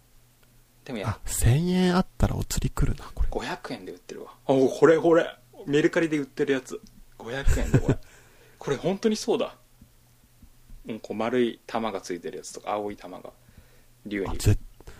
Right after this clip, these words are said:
Speaker 2: 絶対ついてるんですね、これ。
Speaker 1: ね。
Speaker 2: やっぱでも、そういう東南アジアの竜伝説とかみたいなとこから着想を得てるんかもしれないですね、
Speaker 1: うん。そうだね。
Speaker 2: 逆に。
Speaker 1: そうですね。
Speaker 2: うん。
Speaker 1: ほらね。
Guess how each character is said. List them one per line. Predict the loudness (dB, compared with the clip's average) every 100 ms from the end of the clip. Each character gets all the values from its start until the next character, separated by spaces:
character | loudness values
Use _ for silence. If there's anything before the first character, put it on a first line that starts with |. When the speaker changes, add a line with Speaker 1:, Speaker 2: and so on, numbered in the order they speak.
| -6
Speaker 2:
絶 | 4 4 6
対 | 6 6
つ | 6
い | 4
て | 4
る | 2
ん |
で | -4
す |
ね、 | -8
こ | -6
れ。 | -8
Speaker 1:
ね。 | -10 -20 -20 -20 _
Speaker 2:
や | 2
っ | 4
ぱ | 6
で | 6
も、 | 4 2 -10 _ _ -20 -20 -20 _ _ -20 -4
そ | 0
う |
い | 8
う |
東 | 8 8
南 | 4 2
ア |
ジ | 0
ア |
の | -2 -2
竜 | 2 4 4 4
伝 | 6 6
説 | 4 0 2
と | 8
か | 8 8
み | 6
た | 6
い |
な | 10
と | 10
こ | 10
か | 6
ら | 6 6 2
着 | 2 4 6
想 | 6
を |
得 | 4
て | 4
る | 0
ん |
か | -6
も | -10
し | -12
れ | -10
な |
い | -8
で |
す |
ね、 | -4
Speaker 1:
う |
ん。 | 0
そ |
う |
だ | 2
ね。 |
Speaker 2:
逆 | 4 2
に。 | 0
Speaker 1:
そ | -2 -6
う |
で | -8
す | -14
ね。 | -14 -14 _ -4
Speaker 2:
う | -2
ん。 | -2 -10 -20 -20 -20 -20 _ -20 -20 _ -20 _ _ _ -20 -20 -20 -20 -20 -20
Speaker 1:
ほ | -16
ら | -16 -16
ね。 | -14 -12 -12